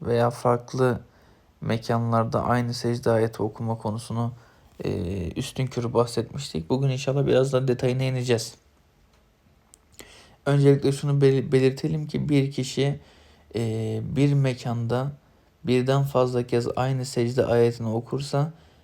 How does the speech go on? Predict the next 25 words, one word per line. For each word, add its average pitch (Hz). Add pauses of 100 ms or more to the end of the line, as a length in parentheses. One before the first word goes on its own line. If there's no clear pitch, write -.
(180)
bir 139
kez 120
secde 127
yapması 123
yeterlidir. 117 (1300)
Aynı 147
mekanda 139 (720)
farklı 127
secde 127
ayetlerini 123
okursa 120 (480)
veya 127
farklı 135
mekanlarda 135
aynı 135
secde 127
ayetini 120
okursa 127 (540)
mekan 127
sayısı 135
kadar 139 (140)
veya 127
ayet 127
sayısı 127
kadar 143